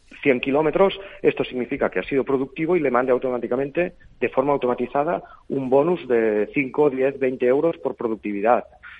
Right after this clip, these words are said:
Am, el, el potencial es, es infinito. Seguro que, am, si nos sentáramos ahora todos en una mesa, podríamos empezar a sacar ideas, ah, realmente muy, muy, muy, eh,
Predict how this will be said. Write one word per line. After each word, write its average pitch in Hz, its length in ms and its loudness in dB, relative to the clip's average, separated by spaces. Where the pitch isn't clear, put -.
Am, 110 540 -2
el, - 240 -8
el 110 160 -2
potencial 107 520 0
es, 135 140 0
es 98 120 -8
infinito. 98 560 -6
Seguro 107 320 0
que, 107 360 0
am, 104 540 -4
si 113 80 -8
nos 107 120 -2
sentáramos 110 460 0
ahora 113 240 6
todos 117 280 2
en 110 100 -4
una 107 120 0
mesa, 127 260 -2
podríamos 117 400 -2
empezar 110 320 -4
a 104 60 -6
sacar 110 260 -14
ideas, 107 320 -6
ah, 95 160 -8
realmente 104 580 -4
muy, 104 600 -8
muy, 113 240 -2
muy, 117 440 -2
eh, 98 180 -2